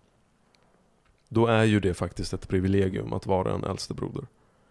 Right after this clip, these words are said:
Ehm, maktposition kanske kan man debattera, men, men typ att du lever upp till förväntningarna och kraven som finns på män.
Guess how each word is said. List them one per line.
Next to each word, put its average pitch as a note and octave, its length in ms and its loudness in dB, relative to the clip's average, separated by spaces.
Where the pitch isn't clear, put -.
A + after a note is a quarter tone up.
Ehm, F2 380 -2
maktposition G2 1160 -2
kanske F2 320 -6
kan F2+ 200 -8
man F2 300 -8
debattera, F#2 600 -4
men, G2 240 0
men A#2 200 0
typ A#2 180 0
att - 340 -2
du A2+ 360 2
lever A2 400 4
upp - 300 0
till G2 200 0
förväntningarna G2 800 2
och F#2+ 180 -2
kraven F#2+ 400 0
som F#2 200 -4
finns A2 300 0
på F#2+ 120 -4
män. - 400 -2